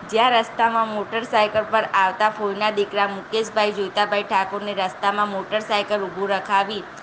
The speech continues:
મામાના દીકરા બલો ઉર્ફે રામ-, રામજીભાઈ રાયચંદભાઈ ગાળો બોલી ઝઘડો કરી મુકેશભાઈને જમણા હાથની કોણીના નીચેના ભાગે લોખંડનો સળિયો માર-, મારી ભાગી ગયો હતો.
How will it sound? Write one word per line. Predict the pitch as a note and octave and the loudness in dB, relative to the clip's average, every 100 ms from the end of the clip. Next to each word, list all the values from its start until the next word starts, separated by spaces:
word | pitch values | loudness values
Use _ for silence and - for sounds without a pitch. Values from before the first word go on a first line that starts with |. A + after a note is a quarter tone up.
| - - | -16 -2
મામાના | G#3 G3+ A3 A3+ A3+ | 2 4 2 2 0
દીકરા | G#3+ G#3 A3 | -4 -2 0
બલો | G#3+ G3 G3 A3 A3 | 2 2 2 2 0
ઉર્ફે | G#3+ A3+ | 0 -2
રામ-, | G#3 G3+ F#3+ G3+ - - | 2 2 0 -8 -14 -8
રામજીભાઈ | F#3+ F#3+ F#3+ F3+ G#3 A3 A3 | 2 2 2 -4 0 2 4
રાયચંદભાઈ | G3+ F#3 G#3 G#3 G3+ G#3 | 2 0 -6 -4 -2 0
ગાળો | G3+ F#3+ F#3+ | 2 4 4
બોલી | G#3 G3 G3+ G#3 | 0 -2 -2 -4
ઝઘડો | G3+ F#3 F3+ G3+ | -4 -4 -4 -2
કરી | G#3 G#3 | 0 0
મુકેશભાઈને | G3+ F#3+ G#3+ G3+ G#3 G3+ G#3 | -2 -6 -6 -2 -2 0 -2
જમણા | G3+ G3 F#3 G3+ | -2 -2 0 2
હાથની | A#3 G#3 - G3+ | 4 2 0 -6
કોણીના | G3 G3+ G3 G3 G#3 | -4 -4 -4 -2 0
નીચેના | G#3+ F#3+ - G#3 G#3 | -2 -4 -4 0 2
ભાગે | G3 F#3 G3 | 2 0 0
લોખંડનો | G3 F3+ - G#3+ A3+ | -4 -6 -6 -6 -6
સળિયો | A3 G#3+ G3+ G3+ | 0 0 0 -2
માર-, | G3+ F#3 F#3 F#3 - - - - | 0 2 2 0 -12 -16 -14 -2
મારી | G#3+ G#3 A3+ | 2 2 0
ભાગી | A3+ G3+ F#3+ | 0 0 0
ગયો | G#3+ A3 G#3+ | 0 2 2
હતો. | A3 G#3+ G3 | 0 -2 -4